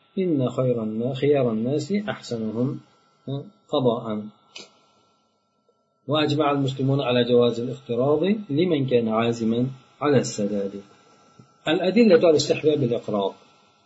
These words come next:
من الكتاب قوله تعالى: "من ذا الذي يقرض الله قرضا حسنا فيضاعفه له أضعافا كثيرة؟" فسمى سبحانه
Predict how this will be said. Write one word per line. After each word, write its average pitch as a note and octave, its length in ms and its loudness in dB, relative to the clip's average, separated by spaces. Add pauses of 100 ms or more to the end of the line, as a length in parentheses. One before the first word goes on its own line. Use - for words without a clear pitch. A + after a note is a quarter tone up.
(1300)
من D#3 120 2
الكتاب D#3+ 440 4 (120)
قوله C3 300 2
تعالى: A2 400 0 (420)
"من E3+ 160 2
ذا D3 100 6
الذي A#2+ 300 4
يقرض A#2+ 340 0 (100)
الله A2+ 300 -2
قرضا A2+ 400 0
حسنا B2 420 -2 (420)
فيضاعفه A2+ 1000 2 (320)
له A#2 360 0
أضعافا A2 600 0 (140)
كثيرة؟" B2 500 0 (2000)
فسمى G#3 400 8
سبحانه C3 580 4